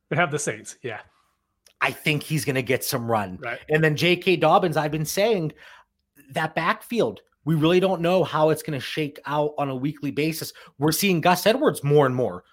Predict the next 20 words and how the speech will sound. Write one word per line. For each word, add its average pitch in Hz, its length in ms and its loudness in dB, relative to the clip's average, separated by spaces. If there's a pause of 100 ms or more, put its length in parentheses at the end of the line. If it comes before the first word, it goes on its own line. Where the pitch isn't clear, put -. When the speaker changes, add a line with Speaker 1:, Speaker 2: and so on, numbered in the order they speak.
(120)
Speaker 2:
who 185 100 6
actually 170 260 0
has 160 100 -2
looked 160 200 -2
very 139 340 2
good. 180 340 0 (220)
And 156 100 2
it 151 120 -2
seems 165 160 -4
like 175 100 0
he 190 140 -6
has 170 120 0
over 151 140 0
five 147 320 -4
yards 147 220 -4
per - 100 -12
carry 156 420 -4
every 135 240 -6
single 127 280 -10
season. 165 480 -4